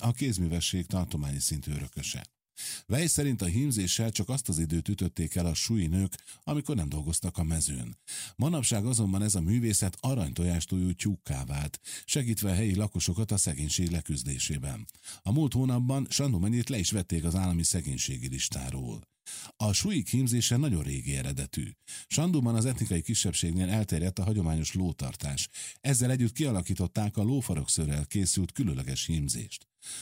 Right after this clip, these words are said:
A helyiek általában pamutfonállal csavarnak össze néhány szőrszálat,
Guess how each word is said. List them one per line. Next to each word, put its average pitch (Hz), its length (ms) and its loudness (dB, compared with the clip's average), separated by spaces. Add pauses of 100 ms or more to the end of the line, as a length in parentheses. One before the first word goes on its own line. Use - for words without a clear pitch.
(100)
A 87 100 0
helyiek 131 400 0
általában 98 600 0 (100)
pamutfonállal 73 760 0
csavarnak 78 440 -2
össze 87 220 2
néhány 80 300 2
szőrszálat, 92 680 2